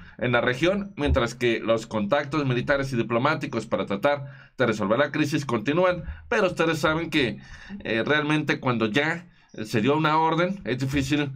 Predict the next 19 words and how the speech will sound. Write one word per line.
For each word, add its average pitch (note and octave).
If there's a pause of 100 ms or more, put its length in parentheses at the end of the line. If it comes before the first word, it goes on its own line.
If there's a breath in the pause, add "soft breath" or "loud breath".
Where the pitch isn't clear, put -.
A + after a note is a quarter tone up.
(300 loud breath)
no C3
continuarla, C3+
en A#2
este A2+
caso, B2 (300 loud breath)
eh, F#2
Estados B2
Unidos C3
alebrestando A2+
a -
la C#3+
India D#3 (320 loud breath)
y E3
China, D#3
pues, C3+
también, B2+ (320 loud breath)
eh, A2
sintiéndose C#3
amenazada. C3+